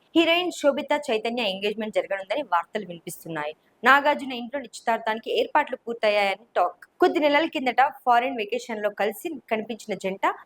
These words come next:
అప్పటి నుంచే ఇద్దరు రిలేషన్ లో ఉన్నారంటూ వార్తలు వినిపిస్తున్నాయి. రెండు వేల ఇరవై ఒకటి అక్టోబర్ లో విడిపోతున్నట్టుగా చైతన్య, సమంత ప్రకటించారు. నాగ చైతన్య, సమంత విడిపోయిన నాటి నుంచే చైతు, శోభిత రూమర్స్ వచ్చాయి.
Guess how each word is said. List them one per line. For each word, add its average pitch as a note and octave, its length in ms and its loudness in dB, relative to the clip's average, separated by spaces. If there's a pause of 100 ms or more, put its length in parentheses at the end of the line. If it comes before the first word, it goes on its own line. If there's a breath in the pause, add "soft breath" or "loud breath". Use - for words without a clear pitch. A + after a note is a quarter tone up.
(120)
అప్పటి F#4+ 300 2
నుంచే E4 300 -2
ఇద్దరు A#3+ 300 2
రిలేషన్ B3 460 -4
లో B3 80 2
ఉన్నారంటూ G3+ 560 0
వార్తలు F3+ 400 0
వినిపిస్తున్నాయి. E3 640 -10 (220 loud breath)
రెండు D#4 200 6
వేల D#4 140 2
ఇరవై C4+ 280 4
ఒకటి C4 240 0
అక్టోబర్ A#3+ 400 0
లో A3+ 80 0
విడిపోతున్నట్టుగా G#3+ 800 -2
చైతన్య, C4 460 0
సమంత A3 320 -4
ప్రకటించారు. G3 680 -4 (420 soft breath)
నాగ C4 200 8
చైతన్య, D4+ 380 -6
సమంత B3+ 420 -6
విడిపోయిన A3 460 -2
నాటి F#3+ 280 -2
నుంచే D4+ 300 -6
చైతు, D4 360 0
శోభిత B3+ 420 0
రూమర్స్ G3+ 380 -2
వచ్చాయి. E3+ 360 -4